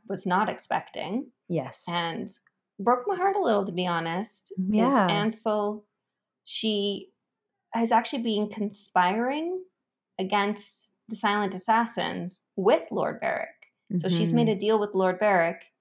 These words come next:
Speaker 1: that she wants her land back. Like, her father's
Speaker 2: Mm-hmm.
Speaker 1: land was taken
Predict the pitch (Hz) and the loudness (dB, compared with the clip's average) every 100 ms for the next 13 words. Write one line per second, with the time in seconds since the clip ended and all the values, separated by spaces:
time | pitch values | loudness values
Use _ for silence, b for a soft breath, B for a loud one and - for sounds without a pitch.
0 | _ _ _ _ _ 180 185 170 - - | _ _ _ _ _ 4 4 6 0 -4
1 | - _ _ _ _ - 254 294 302 262 | -12 _ _ _ _ -2 2 2 2 2
2 | 208 170 165 - - - 190 196 190 196 | 4 4 0 0 0 0 -6 -4 0 6
3 | 196 220 220 190 180 190 - 185 - 151 | 6 6 2 2 2 0 -4 -8 -6 -6
4 | 156 220 | -4 -6